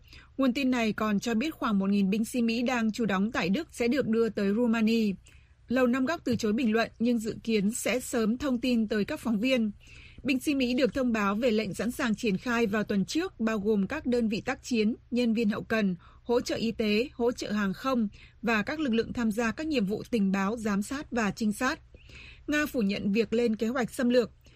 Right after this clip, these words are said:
Tuy nhiên, sau khi tạo ra cuộc khủng hoảng đang diễn ra bằng cách bao vây Ukraine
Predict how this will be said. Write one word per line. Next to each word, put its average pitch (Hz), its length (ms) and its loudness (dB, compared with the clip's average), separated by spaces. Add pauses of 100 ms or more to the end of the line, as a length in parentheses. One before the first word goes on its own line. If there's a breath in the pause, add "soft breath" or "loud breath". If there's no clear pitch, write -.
(160 soft breath)
Tuy 302 100 0
nhiên, 285 240 2
sau 262 220 -2
khi 262 320 -2
tạo 240 300 -2
ra 240 160 0
cuộc 220 240 -2
khủng 202 240 -2
hoảng 202 300 0
đang 214 180 2
diễn 208 200 0
ra 240 220 0
bằng 190 200 0
cách 285 140 -6
bao 233 200 0
vây 220 240 2
Ukraine 226 680 0